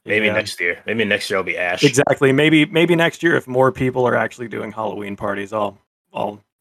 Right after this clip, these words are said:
Speaker 2: do a, do a costume or something.
Speaker 1: Exactly.
Speaker 2: But at any rate, uh, with October, um, coming and going, all products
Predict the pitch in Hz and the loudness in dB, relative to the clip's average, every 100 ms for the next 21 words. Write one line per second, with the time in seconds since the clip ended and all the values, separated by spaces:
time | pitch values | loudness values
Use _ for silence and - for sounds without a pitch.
0 | 165 117 104 98 - - 110 - 113 - | _ -4 -2 -6 -8 -6 -6 -2 -2 -2
1 | 117 - 120 - 107 _ - 104 90 87 | -8 -8 -10 -12 -14 _ -10 -8 -4 2
2 | 151 78 92 _ _ _ _ 156 160 170 | 2 2 -8 _ _ _ _ 2 4 6
3 | 196 185 196 160 - _ 135 123 120 135 | 8 10 8 6 2 _ 4 4 6 6
4 | 156 - 147 - 151 156 147 143 127 _ | 4 4 2 2 2 4 4 2 0 _
5 | _ - 117 117 113 110 104 _ _ _ | _ -6 -2 0 -2 -8 -18 _ _ _
6 | _ _ _ - 165 156 151 131 117 104 | _ _ _ -2 -2 0 -2 2 2 0
7 | 110 - _ _ _ _ 147 180 - 175 | -10 -18 _ _ _ _ 4 4 4 4
8 | 175 - | 4 0